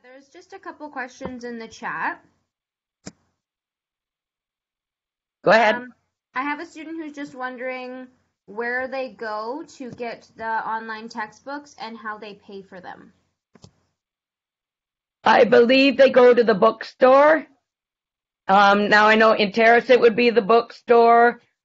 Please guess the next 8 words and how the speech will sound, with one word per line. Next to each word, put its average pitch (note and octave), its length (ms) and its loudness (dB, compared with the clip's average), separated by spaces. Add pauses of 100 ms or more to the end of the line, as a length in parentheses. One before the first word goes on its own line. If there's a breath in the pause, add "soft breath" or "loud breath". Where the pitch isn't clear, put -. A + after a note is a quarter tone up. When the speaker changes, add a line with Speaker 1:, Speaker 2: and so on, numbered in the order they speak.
Speaker 2:
Um, G3 380 2
Smithers, A3+ 880 0
it G#3+ 100 2
would G#3 140 2
be G3+ 100 0
the G3 120 0
front G3+ 260 2
office. G3+ 560 2